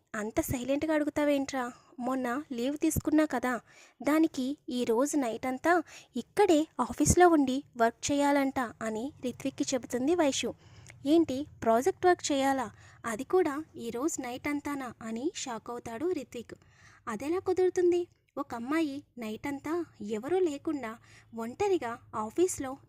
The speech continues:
ఎలా వర్క్ చేస్తాది?" అని గట్టిగా మాట్లాడతాడు రిత్విక్. అలా మాట్లాడుతుండగానే రిత్విక్ ఛాంబర్లోకి అడుగు పెడతాడు విక్రమాదిత్య. విక్రమాదిత్య సీరియస్గా వైష్ణవి వైపు చూసి తర్వాత రిత్విక్ వైపు చూస్తాడు.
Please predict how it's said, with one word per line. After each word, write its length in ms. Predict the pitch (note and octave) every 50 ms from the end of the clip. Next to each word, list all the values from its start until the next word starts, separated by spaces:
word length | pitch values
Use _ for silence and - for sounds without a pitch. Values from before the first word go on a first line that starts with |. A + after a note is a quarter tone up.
| - A3+
ఎలా 200 | G#3+ A#3 C#4+ E4+
వర్క్ 300 | F4+ F4+ F4 - - E4
చేస్తాది?" 480 | D#4+ D4+ - - E4 D#4 D#4 D#4+ D#4+ - - - - - _ _ -
అని 260 | D#4 D#4+ D4+ C4+ C4 C4+ - - A#3+ B3
గట్టిగా 280 | A3+ - - A3+ C#4 C4
మాట్లాడతాడు 680 | B3+ B3+ A#3+ A#3 A3 B3+ A#3+ A#3 B3 - B3 A3+ A#3+ E4+
రిత్విక్. 460 | F4 E4 D#4 C#4 - - C4+ - - - - - - - - - - - - - - - F4
అలా 320 | F#4 F#4 E4+ C#4+ C4 C#4 - - -
మాట్లాడుతుండగానే 1040 | A#3+ A#3 A#3 A3+ - C4+ C4 C4+ C#4+ - D4+ C#4+ C4 C4+ C4 C4+ B3+ C#4 F4 G#4 F#4 D4 - - - - B3
రిత్విక్ 500 | B3 A#3+ - - D#4+ E4 - - - C4+
ఛాంబర్లోకి 640 | A#3+ A#3 A#3+ C4 C4 C4+ C4 B3+ - - D4+ F4+ F#4+ _ -
అడుగు 240 | A3+ A3+ A3+ - C4
పెడతాడు 600 | - B3 A#3+ B3 - A#3+ A#3+ A#3+ D4 F#4 G#4 G4 -
విక్రమాదిత్య. 840 | A#3+ A#3+ - - B3 A#3 A#3 A3+ A#3 A#3 A3+ - - - B3 G3+ - - - - - - _ _ _ _ _ _ -
విక్రమాదిత్య 840 | B3 B3 - - F4+ G#4 A4 A#4 A#4+ A#4 A4+ G#4 - - C4+ B3+ C4 C4+ - - - -
సీరియస్గా 600 | C4+ A#3+ B3 - C#4 C#4+ C#4+ - - D#4+ F4 G4
వైష్ణవి 760 | F#4 - - - A3+ A3+ G#3+ - G#3 - - C#4+ D4+ D#4 D#4+
వైపు 340 | D4+ D4+ - - - - D4
చూసి 320 | C#4+ - - F#4 F#4 D#4+ - - - - - - _ - -
తర్వాత 540 | A#3+ A#3 B3 C4 B3+ A#3 - B3 B3+ D4+ A4 - - C4
రిత్విక్ 440 | A#3+ A3+ - _ - A#3+ - -
వైపు 280 | B3 A#3+ B3 - - B3
చూస్తాడు. 400 | A#3 - - B3 A#3 A#3 G#3+